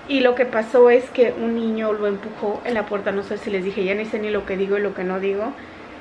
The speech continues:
Lo empujó y se pegó, me parece que con la esquina de la puerta, con un metal, porque las puertas me parece que son de metal. Y se abrió. Entonces no hubo manera de que a fuerza le tuvieron que hacer eso. Y aquí,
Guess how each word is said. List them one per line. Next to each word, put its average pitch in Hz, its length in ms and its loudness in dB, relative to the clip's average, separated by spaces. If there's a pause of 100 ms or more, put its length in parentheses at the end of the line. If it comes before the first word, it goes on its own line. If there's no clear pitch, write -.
Lo 226 80 0
empujó 247 500 -2
y 262 80 -2
se 254 160 0
pegó, 202 460 0
me 220 100 -4
parece 196 320 -2
que 208 120 -8
con 202 180 -4
la 202 60 -4
esquina 202 360 -6
de 214 80 -2
la 196 140 0
puerta, 208 580 -2
con 214 140 -6
un 208 160 -4
metal, 208 500 -2
porque - 220 -10
las 214 140 -4
puertas - 380 -8
me 202 120 -4
parece 202 420 -6
que 208 120 -10
son 202 240 -6
de 202 120 -4
metal. 196 380 -4 (1120)
Y 226 260 -2
se 208 180 -4
abrió. 202 300 0 (1120)
Entonces 208 400 -4
no 214 120 -4
hubo 208 220 2
manera 196 380 -2
de 196 160 0
que 208 320 -6 (1600)
a 196 60 -8
fuerza 208 340 -2
le 220 100 0
tuvieron 202 380 2
que 214 80 -4
hacer 208 200 -4
eso. 226 360 2
Y 214 100 2
aquí, 214 440 -2